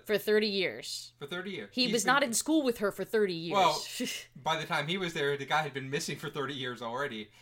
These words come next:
Speaker 2: and she was still waxing poetic on all the great adventures he was having. He must be having. That, that's, that's basically what she did. She had story time every day of, "What's my husband doing now?"
Speaker 1: Oh, boy.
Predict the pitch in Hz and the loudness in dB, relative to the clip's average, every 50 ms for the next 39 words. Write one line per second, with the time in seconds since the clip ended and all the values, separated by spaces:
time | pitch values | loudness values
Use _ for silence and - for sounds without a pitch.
0 | - - 139 127 - 185 165 156 151 - 170 143 139 131 131 127 135 139 - 147 | -18 -14 -12 -10 -6 -6 -6 -6 -6 -6 -6 -6 -6 -2 -2 -2 -2 -4 -6 -10
1 | 131 - 135 127 131 135 139 143 139 131 123 123 131 127 143 143 131 131 131 127 | -8 -6 -6 -6 -6 -6 -6 -8 -8 -8 -8 -8 -8 -6 -8 -6 -6 -6 -8 -8
2 | 113 123 135 147 - 143 120 - 131 123 113 110 120 120 131 135 - 98 98 113 | -8 -8 -8 -10 -10 -12 -12 -12 -12 -14 -12 -8 -6 -6 -6 -6 -8 -12 -14 -12
3 | 113 120 147 - - 127 113 110 104 101 95 95 95 - _ - 147 151 143 165 | -10 -10 -10 -10 -10 -10 -8 -6 -6 -8 -8 -12 -18 -18 _ -6 -4 -4 -4 -4
4 | 160 160 - 147 143 - 156 160 - - 165 156 160 156 147 143 143 139 - 175 | -6 -8 -8 -14 -10 -8 -8 -6 -6 -6 -8 -8 -8 -10 -10 -10 -10 -10 -8 -8
5 | 190 190 - - 139 131 - - - 160 151 147 - 151 143 143 143 131 127 135 | -8 -8 -6 -8 -8 -6 -6 -8 -8 -6 -6 -6 -6 -6 -6 -6 -6 -8 -8 -8
6 | 131 151 170 165 123 113 127 143 143 - 170 151 135 135 143 139 - 147 131 120 | -8 -8 -8 -8 -8 -4 -4 -4 -4 -4 -6 -6 -4 -4 -6 -6 -8 -12 -12 -10
7 | 113 117 117 127 127 113 110 107 104 95 90 - - _ _ _ _ - 170 190 | -10 -10 -10 -10 -10 -8 -8 -8 -8 -8 -10 -12 -14 _ _ _ _ -8 -4 -4
8 | 196 170 151 165 160 151 139 131 - | -4 -2 -4 -4 -4 -4 -4 -6 -10